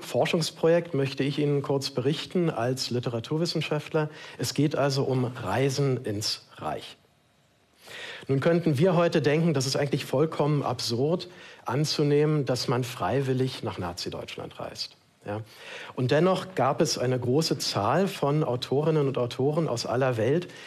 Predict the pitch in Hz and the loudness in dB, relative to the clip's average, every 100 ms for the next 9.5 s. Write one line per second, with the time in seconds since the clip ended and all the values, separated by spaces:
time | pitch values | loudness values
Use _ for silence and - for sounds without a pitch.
0 | - - 127 180 139 117 147 139 127 135 | -16 -6 0 2 2 2 0 -2 -2 -2
1 | 127 131 123 - 104 123 120 104 110 - | 0 0 -2 -4 -4 -2 -2 -4 -4 -6
2 | 117 107 - 107 143 143 151 143 - - | -8 -8 -6 -2 -2 0 0 -2 -10 -18
3 | - 135 127 - 151 139 139 - 147 139 | -6 -2 0 2 2 2 0 0 2 2
4 | 131 - 139 165 143 - 123 127 120 - | 0 2 2 2 2 0 -2 -2 -2 -2
5 | 123 120 120 - 107 90 - - - - | -2 -2 -4 -4 -4 -4 -8 -12 -12 -16
6 | - _ _ - - - - 123 135 151 | -20 _ _ -20 -18 -8 -6 0 2 2
7 | - 123 - - 156 - 175 160 160 160 | 2 -2 -4 -2 -2 0 -4 0 0 2
8 | 160 - 180 185 - - - - - - | 0 0 -2 -2 -8 -20 -20 -20 -16 -4
9 | 110 107 - - | -2 0 -2 -4